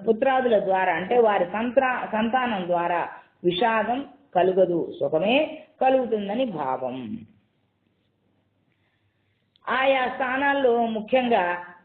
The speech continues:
ముని ఆశ్రమముల యందు సహజ వైరాన్ని ముని జంతువులు సంఘజీవనం చేస్తూ ఉంటాయి. అక్కడ వేదం, ప్రణవం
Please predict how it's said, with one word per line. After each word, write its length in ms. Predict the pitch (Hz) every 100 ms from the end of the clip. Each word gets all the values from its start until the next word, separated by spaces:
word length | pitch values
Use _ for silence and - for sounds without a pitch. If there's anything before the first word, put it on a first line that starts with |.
| 202
ముని 260 | 240 294
ఆశ్రమముల 640 | 285 247 247 254 247 240 233
యందు 540 | 214 214 180 175 175 - _
సహజ 400 | 226 214 247 262
వైరాన్ని 880 | 285 277 262 262 254 254 254 269 262 - -
ముని 240 | 208 226
జంతువులు 680 | 226 220 220 214 220 214 208 196
సంఘజీవనం 760 | 180 175 185 180 175 175 214 214
చేస్తూ 320 | 147 143 175
ఉంటాయి. 520 | 175 123 113 117 117 - _ _ _
అక్కడ 500 | - 247 294 269 175 - - - _ _ _ _ _ _ -
వేదం, 640 | 190 240 254 277 320 277 - _ _
ప్రణవం 560 | 202 202 226 254 302